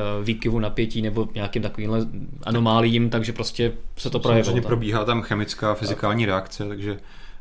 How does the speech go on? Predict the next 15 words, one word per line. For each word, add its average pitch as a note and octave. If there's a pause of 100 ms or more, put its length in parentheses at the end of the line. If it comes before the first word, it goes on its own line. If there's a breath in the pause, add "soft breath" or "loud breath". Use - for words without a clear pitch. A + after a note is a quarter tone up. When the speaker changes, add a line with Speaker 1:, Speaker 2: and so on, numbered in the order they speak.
Speaker 2:
to G#2+
není G2
vždycky -
stoprocentně -
předvídatelné G2
a G2
v -
každém G2
prostředí G2
se -
to G#2+
bude G2+
chovat G#2
jinak. F#2+ (300 loud breath)
Speaker 1:
Každopádně C#3+